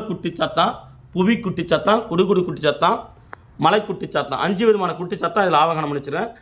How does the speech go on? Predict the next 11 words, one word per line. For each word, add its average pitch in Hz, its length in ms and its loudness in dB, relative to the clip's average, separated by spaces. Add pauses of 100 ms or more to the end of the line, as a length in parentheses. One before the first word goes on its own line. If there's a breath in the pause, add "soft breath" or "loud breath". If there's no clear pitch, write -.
(240 soft breath)
அஞ்சு 185 240 2
வித 208 100 4 (100)
குட்டிச்சாத்தானும் 175 640 0
உங்களுக்கு 180 300 2 (160)
தாரவாக்குறேன். 143 600 0
நானே 165 240 2
உபாசனை 160 380 0
பண்ணி, 170 180 -4 (460 loud breath)
நானே 180 320 4
சித்திப்படுத்தி 160 600 0 (440)
உங்களுக்கு 139 280 0